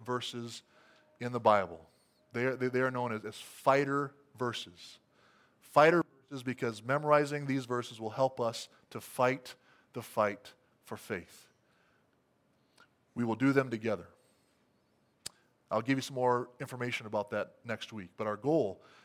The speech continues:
is that all of us will be able to say with the Apostle Paul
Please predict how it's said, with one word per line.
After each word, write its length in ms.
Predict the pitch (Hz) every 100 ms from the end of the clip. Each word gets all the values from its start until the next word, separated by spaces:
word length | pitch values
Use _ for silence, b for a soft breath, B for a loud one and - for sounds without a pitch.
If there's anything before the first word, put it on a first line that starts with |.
| b
is 160 | 117 110
that 160 | 113
all 280 | 117 143 151
of 100 | 120
us 360 | 113 110 - - b -
will 80 | 113
be 140 | 120
able 160 | 131 135
to 100 | 135
say 540 | - 151 131 104 101
with 240 | 117 139
the 80 | 147
Apostle 420 | 135 143 127 -
Paul 460 | 120 127 104 90